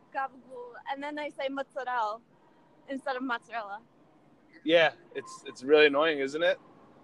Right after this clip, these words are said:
Speaker 2: It's
Speaker 1: No,
Speaker 2: not the right word.
Speaker 1: no, 'cause I'll interchange it, but I'll usually just say mozzarella. But
Speaker 2: Yeah.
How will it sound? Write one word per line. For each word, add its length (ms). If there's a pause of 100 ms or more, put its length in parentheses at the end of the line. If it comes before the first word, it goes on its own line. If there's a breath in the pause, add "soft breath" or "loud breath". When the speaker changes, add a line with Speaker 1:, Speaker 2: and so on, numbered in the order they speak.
(360)
Speaker 2:
It's 100
Speaker 1:
No, 60
Speaker 2:
not 120
the 80
right 160
word. 300
Speaker 1:
no, 320
'cause 160
I'll 220
interchange 560
it, 160 (200)
but 140
I'll 160
usually 320
just 220
say 120
mozzarella. 680 (1300 loud breath)
But 240
Speaker 2:
Yeah. 180